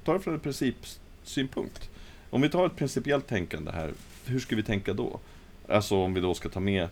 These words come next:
decentralisering av beslutsfattande och försöka få ta ett ekonomiskt synsätt på, då, då blir det ofta väldigt kraftfull diskussion som inte är, "Ska sprintarna vara tre eller en vecka?" Så, ja, fast det är väl inte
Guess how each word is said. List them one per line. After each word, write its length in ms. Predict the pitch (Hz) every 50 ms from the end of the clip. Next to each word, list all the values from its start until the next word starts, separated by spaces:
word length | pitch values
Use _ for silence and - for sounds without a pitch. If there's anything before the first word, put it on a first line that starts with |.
| - - -
decentralisering 840 | - - 90 - - 95 85 - 90 85 - - 92 80 80 80 78
av 60 | 73
beslutsfattande 800 | 78 80 - - 92 87 - - - 85 - - - - - -
och 60 | - -
försöka 320 | - - - - - 87
få 80 | - 87
ta 100 | 92 85
ett 120 | 78 -
ekonomiskt 520 | - - - 85 82 78 82 78 - -
synsätt 460 | - - 87 80 - - 87 - - -
på, 160 | 95 90 - - - - - - - - - - -
då, 280 | - 123 143 147 139 131 - - - - - - -
då 200 | - 120 123 143
blir 220 | 170 175 131 151 -
det 60 | -
ofta 200 | 101 - - 113
väldigt 280 | 104 104 92 92 95 -
kraftfull 380 | - 113 98 - - 107 98
diskussion 520 | 95 98 - - 107 - 143 127 110 90 85
som 140 | - 92
inte 220 | 87 85 - - 87
är, 100 | 80 80
"Ska 140 | - - 95
sprintarna 400 | - - 110 90 85 - 101 101
vara 100 | 95 82
tre 300 | - - - 120 143 190
eller 140 | 190 - - -
en 140 | 170 175
vecka?" 320 | 170 165 - - - - - - - - - - -
Så, 120 | - - -
ja, 80 | - -
fast 220 | - 110 - - - - - - - - - -
det 80 | - -
är 40 | 165
väl 100 | 226 247
inte 260 | 180 - - 95 87